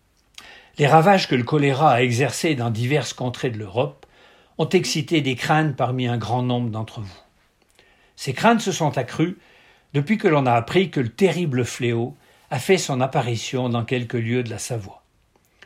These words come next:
Nous conservons encore l'espérance qu'il ne s'étendra pas jusqu'à notre diocèse, ou que du moins, il ne viendra pas au milieu de nous avec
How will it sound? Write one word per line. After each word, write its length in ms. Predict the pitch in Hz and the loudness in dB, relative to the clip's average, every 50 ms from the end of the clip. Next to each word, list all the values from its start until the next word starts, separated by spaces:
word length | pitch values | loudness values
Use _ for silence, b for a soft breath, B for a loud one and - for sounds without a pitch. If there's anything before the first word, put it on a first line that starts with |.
| _ - | _ -8
Nous 60 | 156 127 | -6 -2
conservons 540 | 175 180 165 - - 160 151 151 151 165 | 0 0 0 0 2 2 2 4 4 4
encore 300 | 151 131 110 - 120 113 | 4 2 0 -2 -4 -4
l'espérance 840 | 127 151 143 - - 147 123 107 117 120 123 139 143 - - - _ B B B B B B B B B | -2 -2 -4 -4 -4 -4 -4 -2 -2 -4 -4 -6 -8 -14 -18 -20 _ B B B B B B B B B
qu'il 180 | - 165 151 | -2 0 2
ne 100 | 147 143 | 2 2
s'étendra 800 | 131 - - 233 233 - 180 180 180 185 139 - 151 143 - - | 2 0 0 0 0 0 -2 -4 -4 -6 -2 0 0 0 0 0
pas 160 | 143 127 120 | -2 -2 -2
jusqu'à 420 | 104 98 117 - - - 131 123 | -2 -4 -8 -10 -8 -6 -4 -4
notre 300 | 123 127 135 131 - 123 | -4 -4 -6 -6 -8 -12
diocèse, 720 | 110 104 101 98 95 - - 147 139 139 147 147 147 - - b b b b b b b b b b | -12 -12 -12 -12 -10 -6 -4 -2 -2 -2 -2 -4 -6 -12 -18 b b b b b b b b b b
ou 80 | 165 | -4
que 120 | - - 160 | 0 0 0
du 180 | 135 110 117 | 0 0 -2
moins, 340 | 120 120 127 139 143 143 - - _ b b b b b b b b | -2 0 0 0 -2 -2 -4 -10 _ b b b b b b b b
il 140 | 151 147 151 | 0 2 2
ne 100 | 156 156 | 2 2
viendra 480 | 131 139 151 139 120 123 120 117 - | 2 0 0 0 2 0 0 0 0
pas 120 | - 156 151 | 2 2 2
au 100 | 131 120 | 2 2
milieu 360 | 123 131 135 127 127 123 117 | 0 -2 -2 0 0 0 0
de 160 | 107 117 117 | 0 -2 -2
nous 280 | 117 123 131 147 147 b b b b b b | -2 -2 -2 -4 -6 b b b b b b
avec 460 | b 135 123 107 127 135 139 143 - | b -4 -2 0 0 -2 -2 -4 -8